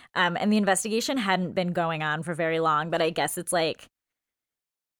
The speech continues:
<clears throat> um, but, but I guess there was, like, a lot of allegations that they were investigating, and it's my understanding that once it started getting,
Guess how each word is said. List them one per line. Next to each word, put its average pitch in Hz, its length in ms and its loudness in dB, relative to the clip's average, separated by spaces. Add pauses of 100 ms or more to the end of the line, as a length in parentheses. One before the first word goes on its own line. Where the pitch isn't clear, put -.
(760)
<clears throat> 294 560 2
um, 180 540 -2 (560)
but, 190 180 0
but 208 120 2
I 202 80 4
guess 185 160 2
there 196 120 2
was, 180 160 0
like, 156 360 -2
a 185 60 0
lot 170 200 2
of 165 80 0
allegations 160 720 -4
that 170 140 -8
they 165 100 -2
were 160 120 0
investigating, 254 840 0
and 208 120 0
it's 190 140 -2
my 190 120 2
understanding 180 520 -2
that 160 180 -2
once 180 280 0
it 151 100 -2
started 180 300 0
getting, 165 360 0